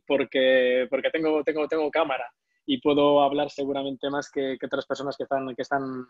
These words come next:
que están ahora mismo, por ejemplo, en el chat, ¿no? Eh, pero, y por tanto, mi aportación, porque evidentemente he leído el informe, que está, que está muy bien, y de verdad poco puedo aportar al informe y a las reflexiones de Ruggeri y de, y Ignasi,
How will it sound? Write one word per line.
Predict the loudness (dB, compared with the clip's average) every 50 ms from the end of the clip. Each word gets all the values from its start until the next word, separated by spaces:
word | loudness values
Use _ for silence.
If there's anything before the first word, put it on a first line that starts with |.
| _ _ -20
que | -20 _
están | -6 -2 0 0
ahora | 0 0
mismo, | 0 -2 -2 -4
por | -2 -2
ejemplo, | -4 -4 -4 -8 -8
en | -8
el | -12 -6
chat, | 0 2 2 2 2 0
¿no? | -4 -4 -4 _ _ _ _ _ _ _ _ _ -20 _ _ _ _ _ _ _ _ 2
Eh, | 4 6 6 8 8 6 6 6 6 4 2 0 -4 -6 -8 -10 _ _ _ _ _ _
pero, | 2 4 4 4 2 2
y | 0 0
por | 0 0
tanto, | 0 0 2 2 2
mi | 2 2 2 0
aportación, | 0 2 0 0 0 0 -2 -2 0 2 2 2 2 0 -4 -6 -8
porque | -8 -10 -8 -6 -4 -2 -2 0 0 0 -2 0
evidentemente | -2 -2 -2 -2 -2 -2 -2 0
he | 0
leído | 0 0 0
el | -2 -4
informe, | -6 -4 0 2 2 2 2 0 -4 -4 -6 -8 _ _ _ _
que | -20 -18
está, | -10 -4 -2 -2 -2
que | -2
está | -4 -4 -2 -2
muy | 0 0 -2
bien, | -2 -2
y | -4
de | -4 -4 -2 -2
verdad | -2 -2 0
poco | 0 0 0 2 2
puedo | 4 2
aportar | 2 2 -2 -4 -2 -2
al | -2 -2
informe | -4 -6 _ -2 0 0 0 -2
y | -2
a | -2
las | -2 -2
reflexiones | -4 -4 -8 -8 -6 -4 -2 -2 0
de | 0
Ruggeri | 2 2 2 4 4 6 6 4
y |
de, | 4 4 0 0 -2 -4 -12 _ _ _ _ _ _ _ _ _ -20 _ _ 0
y | 0 0
Ignasi, | 2 2 2 2 2 2 2 0 0 -2